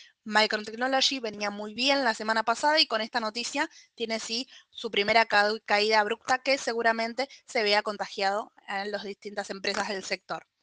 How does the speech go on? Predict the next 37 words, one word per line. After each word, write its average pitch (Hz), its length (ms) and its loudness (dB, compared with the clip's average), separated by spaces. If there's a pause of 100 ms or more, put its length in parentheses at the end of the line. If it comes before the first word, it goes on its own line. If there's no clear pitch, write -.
(920)
Por 226 140 6
otro 226 160 2
lado, 269 400 8
continuando 233 480 -2
con 220 100 -2
el 208 120 -4
rubro 247 280 -2
de 240 80 2
la 214 140 -2
tecnología, 220 720 -2
las 226 180 -4
acciones 254 380 -4
de 233 100 -4
Meta 254 320 0
caen 269 500 -2
un 247 180 -8
uno 262 120 0
coma 196 220 -2
dos 226 120 -4
por - 200 -8
ciento 277 340 -4
después 247 300 -4
de 262 80 -2
que 233 80 -6
el 208 80 -4
gigante 262 480 -2
tecnológico 262 800 -6 (340)
revisiera 262 540 0
una 277 240 0
multa 254 380 0
récord 240 380 -2
de 240 220 -2 (460)
mil 247 240 -2
trescientos 233 460 -4
millones 233 380 -2
de 220 100 -2
dólares 240 460 4